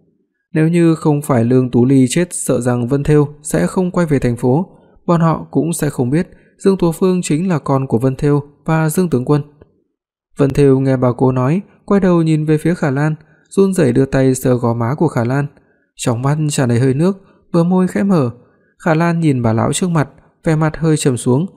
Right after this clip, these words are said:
trong lòng đã hiểu lời bà Cố nói. Đây chính là bà ngoại của cô. Nhưng trong đầu Khả Lan không có ấn tượng về bà lão trước mặt. Nghĩ đến đây, Khả Lan mím môi không lên tiếng,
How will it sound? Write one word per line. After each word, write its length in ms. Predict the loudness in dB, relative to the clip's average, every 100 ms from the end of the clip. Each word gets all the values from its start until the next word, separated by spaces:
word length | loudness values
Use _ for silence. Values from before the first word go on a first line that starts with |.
| _ _
trong 220 | -6 -2
lòng 200 | 0 -2
đã 80 | -2
hiểu 300 | 0 2 2
lời 220 | 2 2
bà 140 | 2 0
Cố 160 | -2
nói. 280 | -2 0 -2 -4 _ _ _ _ _
Đây 200 | 0 2 2
chính 280 | 0 0
là 100 | 0
bà 140 | 0 0
ngoại 180 | -2 -2
của 140 | -2
cô. 260 | 0 0 -2 -10 _ _ _ _ _ -4
Nhưng 260 | -2 0
trong 200 | 0 2
đầu 140 | 2 2
Khả 180 | 0
Lan 260 | -2 -2 -2 -8 _
không 280 | -2 -2
có 100 | 0
ấn 160 | 0 2
tượng 260 | 0 -2 -2
về 160 | 0
bà 140 | 2 0
lão 200 | 0 0
trước 120 | 0
mặt. 220 | 0 -2 -8 -20 _ _ _ _
Nghĩ 80 | 0
đến 180 | 2 2
đây, 260 | 2 0 -4 _ -6
Khả 120 | -2
Lan 240 | 0 -2 0
mím 220 | 0 2
môi 180 | 2 2
không 160 | 0
lên 160 | 0 0
tiếng, 280 | 0 0